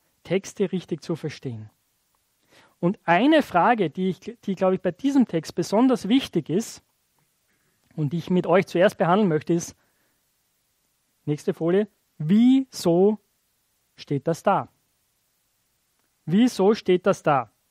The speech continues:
Ähm, und das ist eine Frage, die sich sehr oft nicht stellt für uns, oder? Bei vielen Texten, wenn ich,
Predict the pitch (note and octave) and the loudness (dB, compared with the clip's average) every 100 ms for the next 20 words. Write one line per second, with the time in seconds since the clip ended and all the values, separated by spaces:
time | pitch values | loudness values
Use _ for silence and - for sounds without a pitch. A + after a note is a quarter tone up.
0 | _ _ _ _ _ _ _ - _ _ | _ _ _ _ _ _ _ -20 _ _
1 | _ _ - D#3 D#3 D#3 D#3 D3 _ _ | _ _ 0 2 2 0 -4 -8 _ _
2 | _ _ _ _ - - D#3+ F3 F#3+ - | _ _ _ _ -18 -10 -4 0 0 2
3 | D3 F#3 F3+ E3+ - F#3 F3 - - - | 0 0 -2 -4 -2 0 -2 -6 -20 -8
4 | D#3+ E3 - - F3+ F3+ - B2+ A#2+ C#3+ | -4 -4 -4 -2 -2 -2 -4 -6 -6 -4
5 | E3 E3 D#3 - A3+ G3+ D#3+ D#3 - D3+ | -2 0 -2 2 4 4 0 -4 -4 -6
6 | E3 D#3 D#3+ E3 | -4 -2 0 0